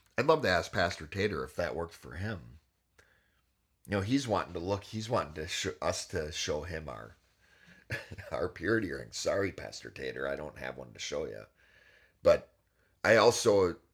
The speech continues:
<clears throat> I've found, especially in our journey of, of, uh, helping men, males become men, and, and I'm a dad too, and I got a teenage son.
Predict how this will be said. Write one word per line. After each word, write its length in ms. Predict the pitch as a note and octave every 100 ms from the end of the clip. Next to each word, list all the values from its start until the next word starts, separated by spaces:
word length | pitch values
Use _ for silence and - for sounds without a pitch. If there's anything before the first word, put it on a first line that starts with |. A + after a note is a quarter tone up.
| _ -
<clears throat> 840 | F3+ C3+ F#2 - _ _ _ -
I've 220 | A2 A#2
found, 340 | - G#2+ F#2+
especially 720 | F#2 - A#2+ A#2+ B2+ A2+ G#2
in 100 | F#2+
our 180 | F2 F2
journey 440 | F2 F#2 F#2 F2+ E2+
of, 360 | D#2 D#2 E2 - -
of, 220 | E2 D#2+
uh, 260 | D2 C#2+ C#2+ - _ _ _ _ _ _ _ _ _ _ _ _ _
helping 380 | - F#2+ F#2 E2+
men, 300 | E2 E2+ E2 _
males 440 | F2 E2+ F#2 F#2
become 420 | F#2 F2 F2 D2+ D2+
men, 360 | F2 E2+ E2+
and, 220 | D2+ D2 D2 _ - - - -
and 160 | F2+ E2+
I'm 220 | F2+ G#2+
a 40 |
dad 420 | D#2 C2+ C#2 C#2 B1+
too, 240 | D2 F2
and 100 | E2+
I 80 | C#2
got 140 | E2
a 60 | C2
teenage 480 | - C2+ C2 B1 -
son. 380 | - A#1+ E2